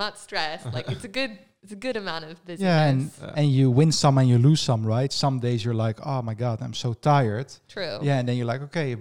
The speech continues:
Speaker 2: well, I probably have done way too much. Maybe
Speaker 1: Yeah.
Speaker 2: I need to take a bit step back, learn from it, and know how to prevent that in the future." But I think
Speaker 1: Mm-hmm.
Speaker 2: in general, as long as there's awareness that you are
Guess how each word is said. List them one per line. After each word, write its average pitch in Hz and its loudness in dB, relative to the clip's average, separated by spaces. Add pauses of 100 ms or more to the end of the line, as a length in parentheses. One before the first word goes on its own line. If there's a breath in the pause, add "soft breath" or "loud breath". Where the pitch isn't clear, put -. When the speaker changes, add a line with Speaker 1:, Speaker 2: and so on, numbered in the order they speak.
(100)
Speaker 2:
well, 113 -6 (120)
I - -8
probably 127 -2
have 101 -6
done 120 -2 (180)
way 185 0
too - -6
much. 143 -4 (200)
Maybe 139 -4
Speaker 1:
Yeah. 131 0
Speaker 2:
I - -2
need 123 -4
to - -20 (120)
take 123 0
a 123 -8 (100)
bit 131 -4
step - -4
back, 139 -2
learn 139 -2
from 110 -4
it, 107 -6
and 120 -4
know 123 -2
how 117 -4 (120)
to 113 -10 (340 soft breath)
prevent 131 0
that 117 -4
in 127 -10
the 113 -6
future." 135 -8
But 120 -2
I 117 -2 (100)
think 131 2
Speaker 1:
Mm-hmm. - -14
Speaker 2:
in 120 -4 (120)
general, 156 6
as 113 -2
long 131 4
as 120 0
there's 113 0
awareness 143 2 (260 soft breath)
that 135 -2
you 123 2
are 117 -2